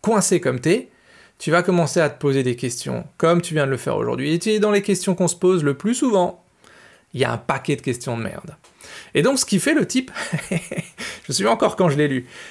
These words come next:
ce qu'il fait, le type, c'est qu'il, il coupe le contact de la voiture et lui dit, « Vas-y, descends. » Le gars, il descend, Tom descend, et là, son patron, il lui dit, «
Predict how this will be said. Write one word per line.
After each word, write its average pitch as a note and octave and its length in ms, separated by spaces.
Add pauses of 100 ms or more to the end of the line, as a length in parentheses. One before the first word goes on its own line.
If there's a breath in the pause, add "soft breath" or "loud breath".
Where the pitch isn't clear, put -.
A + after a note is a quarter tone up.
ce - 120
qu'il A#3+ 140
fait, F4+ 160
le A3 180
type, - 280 (580 loud breath)
c'est - 260
qu'il, F3+ 400 (440)
il D#3+ 120
coupe F4+ 180
le F3+ 80
contact E3 320
de C#3+ 60
la C3 120
voiture - 380 (880)
et C#3+ 120
lui D3 120
dit, « F3 300 (640)
Vas-y, C3 240
descends. » - 360 (1600)
Le C3 80
gars, B2+ 100
il A#2+ 60
descend, B2 300 (400)
Tom C3 180
descend, A#2+ 340 (840)
et C3 80
là, C3+ 120
son - 120
patron, A#2+ 260
il C#3 40
lui B2+ 60
dit, « B2 200